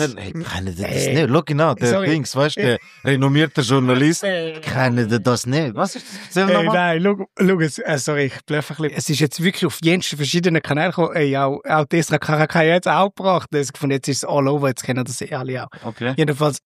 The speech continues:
Speaker 2: es geht quasi ums Overton-Fenster, wo du, wie eben der Diskurs wird immer weiter verschoben, oder? Du,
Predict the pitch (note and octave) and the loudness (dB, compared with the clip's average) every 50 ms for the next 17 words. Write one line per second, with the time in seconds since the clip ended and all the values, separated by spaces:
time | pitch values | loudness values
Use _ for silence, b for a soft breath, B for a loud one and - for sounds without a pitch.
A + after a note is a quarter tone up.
0 | _ - D#3 D3 - - E3+ D#3+ - - - - D#3+ E3+ E3+ - F3+ E3+ D3+ - | _ -4 -4 -2 2 2 0 0 0 -4 -6 0 2 2 2 4 2 2 2 2
1 | - F#3 F3 F#3 - F3+ F3+ - F3+ F3+ - D#3+ D#3 D#3+ C#3+ - - - F3+ F#3+ | 0 0 0 0 0 -2 0 0 0 0 -2 -2 -4 -4 -4 -4 -4 0 2 2
2 | F#3+ F#3 F#3 E3 E3 D#3 D#3+ C#3+ - - - F#3+ G3 F3 D#3+ - - D#3+ C#3+ - | 2 2 2 0 0 0 0 -2 -4 -4 -2 0 0 0 0 0 -2 -4 -2 -2
3 | G#3 G#3 F#3+ F#3 D#3 D#3 E3+ - _ - E3+ D3 - - C3+ - - D#3 D3 - | 0 2 2 4 2 2 -2 -4 _ -2 -2 -2 0 -2 -2 0 0 0 0 0
4 | D3 B2+ B2+ D3 D3+ D#3+ - - | 0 0 0 0 -2 -4 -4 -8